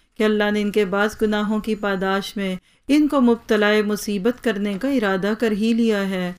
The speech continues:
اور یہ حقیقت ہے کہ ان لوگوں میں سے اکثر فاسق ہیں۔ اگر یہ اللہ کے قانون سے منہ موڑتے ہیں تو کیا پھر یہ جاہلیت کا فیصلہ چاہتے ہیں؟ حالانکہ جو لوگ اللہ پر یقین رکھتے ہیں، ان کے نزدیک اللہ سے بہتر فیصلہ کرنے والا کوئی نہیں۔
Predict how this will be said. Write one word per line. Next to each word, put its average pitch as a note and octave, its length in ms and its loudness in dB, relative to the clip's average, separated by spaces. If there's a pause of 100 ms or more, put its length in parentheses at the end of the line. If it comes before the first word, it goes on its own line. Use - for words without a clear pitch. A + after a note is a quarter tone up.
(320)
اور A#3+ 120 2
یہ A#3+ 180 4
حقیقت A3 500 0
ہے G#3+ 80 0
کہ G#3+ 120 -6
ان G3+ 100 -2
لوگوں F#3+ 420 -2
میں F#3+ 140 -2
سے F#3+ 180 -6
اکثر F#3+ 560 -6 (120)
فاسق F3+ 480 -8
ہیں۔ G3 160 -12 (320)
اگر C4 280 4
یہ C#4 100 4
اللہ A#3+ 360 4
کے C#4 140 0
قانون C4 340 4
سے B3 160 2
منہ G#3+ 160 2
موڑتے G#3 480 0
ہیں G3+ 200 -2 (100)
تو B3 80 -4
کیا C4 240 0
پھر G#3+ 180 -4
یہ F#3+ 160 -2
جاہلیت F#3 600 -4
کا G#3+ 100 -4
فیصلہ A3 380 -6 (100)
چاہتے A3 320 -6
ہیں؟ A#3 100 -6 (540)
حالانکہ C4+ 380 4
جو C4 160 2
لوگ A3+ 300 4
اللہ G#3 340 2 (100)
پر C4+ 140 0
یقین A#3+ 460 2
رکھتے G#3+ 280 -4
ہیں، G#3 60 -2
ان G#3 120 -2
کے G#3 120 0
نزدیک G3+ 460 -4 (180)
اللہ A3 360 0
سے A#3+ 160 0
بہتر G#3 380 -2 (420)
فیصلہ A3 320 -2
کرنے G3 340 -4
والا F#3+ 200 -4
کوئی F#3 220 -6
نہیں۔ F3+ 180 -6